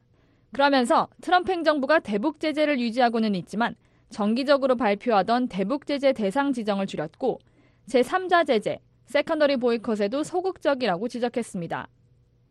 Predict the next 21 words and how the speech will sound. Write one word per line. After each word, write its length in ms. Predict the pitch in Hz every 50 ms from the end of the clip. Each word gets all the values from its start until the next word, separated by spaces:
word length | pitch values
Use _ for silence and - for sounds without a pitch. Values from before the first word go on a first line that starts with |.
| _ _ _ _ _ _ _ _ _ _ -
보고서는 460 | 277 285 302 311 330 311 294 285 262
또 240 | - 330 254 - - _ -
북한의 340 | - 233 220 - 240 254 285
불법적인 720 | 285 - 240 214 214 226 311 302 - - 277 262 294 302 311
해상 340 | 294 370 349 403 381 370
환적을 380 | 349 339 311 294 294 269 277 285
사례로 320 | 277 311 311 294 277 269
들면서 540 | 247 247 208 190 180 160 170 220 240 185 - _ _ _ _ _ _ _ _ _
지난해 380 | - - 226 220 214 202 190
초 240 | 185 - - 269 269
북한과의 480 | - 214 - - 220 208 196 196 202 202
비핵화 420 | - - 277 294 302 - 320 302
협상이 380 | 285 277 - - 285 269 269 277
시작된 480 | 226 - 320 302 - - 285 254 208
이후 300 | 175 175 - 254 190 - _ _ _ _ _ _ -
각국의 460 | - 226 220 - 240 233 262 294 320
대북 380 | - 196 208 196 247 311 -
제재 260 | - 311 294 277 294 285
이행이 360 | 262 233 202 196 226 254 220
약해졌다고 580 | 156 151 - - 302 311 302 - 196 190 220
밝혔습니다. 640 | 233 247 226 - 247 - - 208 175 156 143 104 -